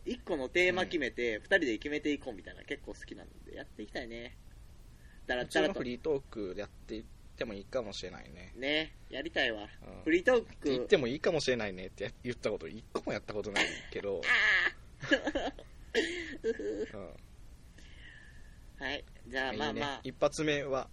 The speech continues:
Speaker 2: こんな感じなんじゃない？
Speaker 1: ね。三が日の夜も暮れてきました。暮れてきました？
Speaker 2: はい。
Speaker 1: 明けてきました？わからんけど。もう結構なお時間でございますのでね。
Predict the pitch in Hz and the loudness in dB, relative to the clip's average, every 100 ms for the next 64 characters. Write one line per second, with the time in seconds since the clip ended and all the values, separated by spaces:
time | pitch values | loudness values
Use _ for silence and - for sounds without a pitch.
0 | - 127 120 120 127 127 131 135 104 90 | -6 -4 -2 0 0 2 0 0 -2 -4
1 | 92 95 156 160 175 175 - - - - | -8 -8 -6 2 2 0 -8 -14 -14 -10
2 | 135 147 151 139 135 131 135 175 151 123 | -2 2 2 2 -4 2 4 4 4 0
3 | 120 - - - - 143 156 151 165 190 | -2 -8 -16 -14 -8 -6 -4 -4 -4 -6
4 | - - - - - - - - - 170 | -8 -12 -8 -8 -8 -16 -16 -8 -4 -2
5 | 190 208 285 139 127 104 - - - 139 | -4 -4 -6 -4 -4 -4 -8 -14 -12 -10
6 | 147 180 185 202 - 151 156 170 160 127 | -6 -6 -6 -8 -6 -6 -6 -4 -6 -4
7 | 117 - - - 143 143 143 147 170 - | -6 -8 -14 -10 -6 -4 -2 -2 -2 0
8 | 139 113 113 - 120 - 131 107 117 135 | -2 -2 -10 -8 -8 -6 -6 -4 -4 -4
9 | 139 135 135 92 - 113 131 | -6 -8 -12 -14 -14 -14 -16